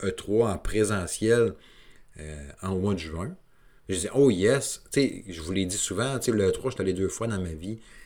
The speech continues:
d'aller rencontrer les, les, les développeurs sur place, les éditeurs sur place, les, les, euh,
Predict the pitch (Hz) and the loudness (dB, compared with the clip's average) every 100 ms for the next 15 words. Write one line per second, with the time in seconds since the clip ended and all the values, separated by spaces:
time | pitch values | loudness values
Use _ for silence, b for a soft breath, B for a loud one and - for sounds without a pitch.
0 | B B - 98 101 110 117 123 107 - | B B 0 4 4 4 2 0 2 6
1 | 135 127 95 92 87 85 85 87 85 139 | 6 6 4 0 -2 -4 -2 -2 4 4
2 | 127 101 117 123 - 104 - 101 107 107 | 4 2 2 2 0 -4 -2 -2 -2 -2
3 | 101 90 113 123 - 135 135 120 - 104 | -4 0 0 0 2 0 0 -4 -4 -4
4 | 104 110 - B B B B 101 107 - | -2 -6 -10 B B B B -2 -2 -4
5 | 107 107 95 92 85 | -2 2 4 2 0